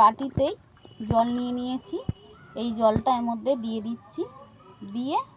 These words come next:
আমি পেস্ট। এখানে দেখো বন্ধুরা নবান্নটা আমি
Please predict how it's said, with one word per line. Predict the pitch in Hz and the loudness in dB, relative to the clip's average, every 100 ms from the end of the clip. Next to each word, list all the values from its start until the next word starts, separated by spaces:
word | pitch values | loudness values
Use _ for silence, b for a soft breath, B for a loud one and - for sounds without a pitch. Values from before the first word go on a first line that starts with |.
| - _ 220 | -20 _ -6
আমি | 233 240 | -6 -4
পেস্ট। | 233 233 - - | -6 -8 -10 -20
এখানে | 330 330 330 | -6 -2 0
দেখো | 320 302 262 | -2 -2 -2
বন্ধুরা | 269 269 262 254 403 277 | -2 -2 -2 -2 0 0
নবান্নটা | 233 240 247 247 262 | -2 -4 -4 -4 -4
আমি | 254 | -4